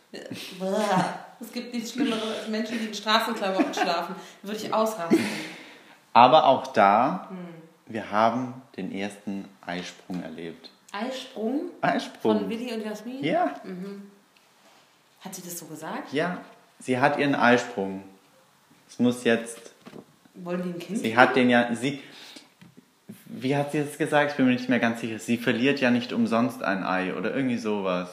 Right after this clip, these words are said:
Speaker 1: Ja, okay, also wollen sie eventuell ran.
Speaker 2: Sie wollen ran.
Speaker 1: War das nicht auf der Toilette, der
Speaker 2: Sie
Speaker 1: Gift?
Speaker 2: haben's in der Außentoilette des Sommerhauses
Speaker 1: Getrieben?
Speaker 2: getrieben. <laughs> Äh, ja.
Speaker 1: Hm.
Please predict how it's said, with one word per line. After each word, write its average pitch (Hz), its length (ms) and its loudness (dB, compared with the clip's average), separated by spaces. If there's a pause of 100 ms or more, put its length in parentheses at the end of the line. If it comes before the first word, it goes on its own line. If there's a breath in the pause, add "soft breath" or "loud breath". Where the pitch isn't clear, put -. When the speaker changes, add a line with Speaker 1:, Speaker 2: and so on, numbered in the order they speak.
Speaker 1:
Ja, 208 140 -4
okay, 214 180 -4
also 196 160 -6
wollen 202 200 -4
sie 202 80 -8
eventuell 196 360 -6
ran. 175 280 -8 (300)
Speaker 2:
Sie 107 200 -6
wollen 123 280 8
ran. 127 520 0 (260)
Speaker 1:
War 196 140 -4
das 214 100 -8
nicht 220 140 -8
auf 196 80 -12
der 196 120 -8
Toilette, 185 440 -10
der 269 100 -8
Speaker 2:
Sie 117 140 0
Speaker 1:
Gift? 113 120 2
Speaker 2:
haben's 139 580 2
in 117 160 2
der 110 260 4
Außentoilette 117 800 0
des 107 180 -4
Sommerhauses 123 760 -2 (320 loud breath)
Speaker 1:
Getrieben? 220 420 -12
Speaker 2:
getrieben. - 880 -4
<laughs> - 920 -16
Äh, 117 680 4 (380)
ja. 85 320 0 (180)
Speaker 1:
Hm. 180 280 -16